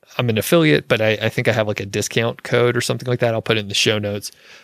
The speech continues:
Um, I, I think there's one out there. If not, just disregard what I said.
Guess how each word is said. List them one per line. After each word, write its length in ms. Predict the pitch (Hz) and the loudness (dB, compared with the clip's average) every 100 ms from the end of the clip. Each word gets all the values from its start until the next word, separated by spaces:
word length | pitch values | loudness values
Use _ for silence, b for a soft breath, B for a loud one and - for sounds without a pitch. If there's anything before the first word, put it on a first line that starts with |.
| B - | B -2
Um, 520 | 110 104 101 104 104 | 2 2 0 -2 -10
I, 60 | 113 | -14
I 320 | - - 113 | -14 -10 -8
think 220 | - 113 | -6 -6
there's 200 | - 110 | -6 -8
one 180 | - 95 | -8 -10
out 200 | 101 - | -10 -10
there. 280 | - - - _ _ | -10 -10 -14 _ _
If 180 | - 117 | -6 -2
not, 300 | 117 104 101 | 0 0 -2
just 240 | - - - | -6 -4 -4
disregard 560 | 117 - 104 95 101 | -4 -4 -2 -4 -6
what 100 | 123 | -12
I 80 | 123 | -10
said. 300 | - - | -10 -10